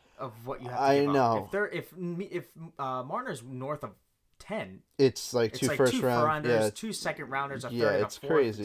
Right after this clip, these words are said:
Speaker 1: It's just too
Speaker 2: It's
Speaker 1: much.
Speaker 2: crazy. I, I completely agree.
Speaker 1: So I, I don't know if teams are going out on a limb and just gonna do that, or just wait until he's an unrestricted free agent.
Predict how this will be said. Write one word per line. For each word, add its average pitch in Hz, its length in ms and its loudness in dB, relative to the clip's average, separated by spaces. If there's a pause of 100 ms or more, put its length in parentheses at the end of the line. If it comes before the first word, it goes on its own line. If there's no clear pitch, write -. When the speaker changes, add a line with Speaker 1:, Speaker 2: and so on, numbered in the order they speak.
Speaker 1:
It's 101 100 -14
just - 180 -14
too - 60 -8
Speaker 2:
It's 180 100 -10
Speaker 1:
much. 165 80 -10
Speaker 2:
crazy. 107 400 0
I, 120 280 0
I 127 60 4
completely 147 440 0
agree. 117 400 2
Speaker 1:
So 160 180 -8
I, 160 300 -4
I - 20 -2
don't 196 200 -6
know 135 200 -4
if - 100 -12
teams 117 260 -10
are 113 200 -4
going 110 300 -10
out 104 120 -6
on 98 120 -12
a 95 60 -10
limb 95 280 -10
and 90 160 -14
just - 240 -14
gonna 95 120 -14
do 90 200 -18
that, 73 240 -14 (640)
or 127 140 -8
just 117 220 -10
wait 113 140 -10
until 120 220 -12
he's 120 80 -10
an 117 80 -10
unrestricted 127 400 -12
free 131 180 -10
agent. 135 200 -16